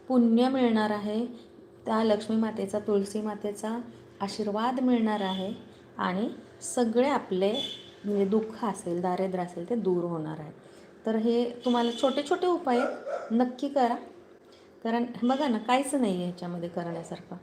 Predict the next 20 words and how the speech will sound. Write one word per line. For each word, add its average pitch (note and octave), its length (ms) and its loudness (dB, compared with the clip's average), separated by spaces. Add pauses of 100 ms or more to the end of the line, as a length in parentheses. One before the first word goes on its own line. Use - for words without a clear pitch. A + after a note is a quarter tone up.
(460)
आपल्याला G#3+ 320 2
फक्त G#3+ 240 -8
सकाळी G#3+ 360 -2
लवकर G#3+ 240 0
उठायचं, G#3 400 0
तुळशी G#3 260 -4
माता, G3+ 560 -4
अ, G3+ 220 -2 (760)
अ, F#3+ 360 0
हे G#3 120 0
करायचं F#3+ 420 2
काय, A3 160 -4
अ, F#3+ 960 0
स्व-, - 220 -6
स्वच्छ A#3+ 320 2
करायचं G#3 380 2
तिच्या G3 280 -4
बाजूचं F3+ 500 -4 (460)
आणि G3 220 2
मग B3 160 2